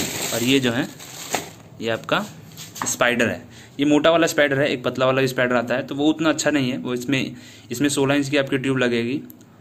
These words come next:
और ये देखिए, इसमें ऐसे छः point दिए होंगे आपको। आप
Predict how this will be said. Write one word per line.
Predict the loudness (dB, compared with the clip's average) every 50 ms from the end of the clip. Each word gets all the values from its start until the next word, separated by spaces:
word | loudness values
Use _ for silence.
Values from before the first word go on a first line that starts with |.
| -20 -20 -16 -10 -6
और | -4 -2 -2 0 -2 -2 -4 -8 -14 -20 -18 -12 -8
ये | -4
देखिए, | -2 -2 -2 0 -2 -2
इसमें | -2 -2 -2 -4 -4 -6 -6
ऐसे | -4 -4 -4 -2 -2 -4 -4 -6 -12 -18 -20 -20 -20 -20 -20 -20 -20 -18 -14 -8
छः | -2 -2 0 0 0
point | 0 -2 0 0 0
दिए | 0 0 0
होंगे | 0 -2 -2 -2 -4 -6 -8 -12 -20 -20 -20 -20 -10 -4 -2
आपको। | -2 -2 -2 0 0 0 0 0 -4 -8 -14 -20 -20 -20 -16 -8 -6
आप | -6 -4 -2